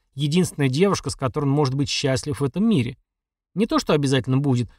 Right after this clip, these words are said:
просто если не с ней, то ни с кем. И также точно он знал, что этого не произойдёт никогда. Не может быть ничего общего у виконтессы с простолюдином, пусть и бывшим бароном.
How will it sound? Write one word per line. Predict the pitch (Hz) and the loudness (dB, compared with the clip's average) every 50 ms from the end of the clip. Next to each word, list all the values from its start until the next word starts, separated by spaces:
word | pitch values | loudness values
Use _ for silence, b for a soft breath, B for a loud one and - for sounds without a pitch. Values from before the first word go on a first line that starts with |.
| _ - | _ -14
просто | - - - - - | -6 -6 -6 -2 -2
если | 202 202 180 - 185 | -2 -2 -2 -2 -2
не | 190 202 | -2 -2
с | 185 - | -2 -2
ней, | - 269 262 | -4 -4 -4
то | - 139 | -2 -2
ни | 131 139 139 | -2 -2 -2
с | - - | -4 -8
кем. | - 117 120 127 135 - _ _ _ _ _ _ _ _ _ _ _ _ _ _ _ _ | -10 -10 -10 -10 -10 -14 _ _ _ _ _ _ _ _ _ _ _ _ _ _ _ _
И | - 151 | -4 -4
также | 127 - 170 160 147 113 127 120 | 0 2 4 4 4 4 0 -2
точно | - 156 151 - - - 139 | 0 0 0 0 0 0 0
он | 135 135 | 0 0
знал, | 107 117 156 175 180 | 0 2 2 2 2
что | - - - 131 | 2 0 -4 -4
этого | - 131 135 | -2 0 0
не | 139 131 | -2 0
произойдёт | - - 135 127 135 135 131 127 123 - - | 0 0 0 2 2 2 0 0 -2 -4 -4
никогда. | 131 120 - 160 170 160 151 123 - 120 - _ _ _ _ _ _ _ _ _ _ _ - | -4 -2 0 0 0 0 0 -4 -4 -6 -10 _ _ _ _ _ _ _ _ _ _ _ -2
Не | 165 214 | 0 2
может | 269 285 269 226 226 | 4 4 2 2 2
быть | 240 - - | 0 0 0
ничего | 220 196 - 220 208 214 226 | -2 -2 -2 0 0 0 0
общего | 240 196 - - 196 175 | 0 -2 -2 -2 -2 0
у | |
виконтессы | 156 160 156 - 180 170 156 - - 233 208 - 156 | 0 -2 -2 0 -2 -2 0 0 0 -2 0 -2 -4
с | - | -10
простолюдином, | - - 147 - - - 165 170 175 175 196 254 214 143 113 | -8 -8 -8 -8 -6 -4 -2 -2 0 0 2 2 2 2 0
пусть | - - 131 - - 147 | -2 -4 -8 -6 -4 -4
и | |
бывшим | 135 123 127 120 - - 127 117 | -2 0 0 -2 -2 -2 -2 2
бароном. | 117 156 196 180 127 127 131 135 127 | 2 2 2 2 0 -4 -6 -10 -12